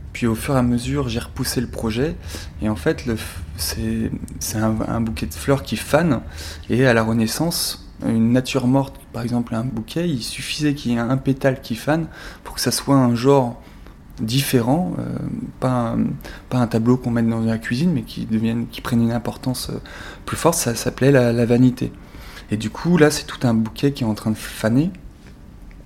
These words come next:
et, euh, qui a grandi pendant trois ans avec moi, et j'ai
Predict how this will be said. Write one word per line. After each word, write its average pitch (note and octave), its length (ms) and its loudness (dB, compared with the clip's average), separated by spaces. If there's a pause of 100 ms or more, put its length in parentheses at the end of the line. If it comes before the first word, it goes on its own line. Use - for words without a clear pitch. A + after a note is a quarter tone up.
(340)
et, C#3+ 240 8
euh, A2 340 8 (140)
qui A2 420 2
a A#2 100 2
grandi A#2+ 400 4
pendant A#2+ 280 4
trois B2+ 340 2
ans C3+ 100 4
avec A#2+ 200 0
moi, E3 300 0
et A#2+ 80 0
j'ai A2+ 240 0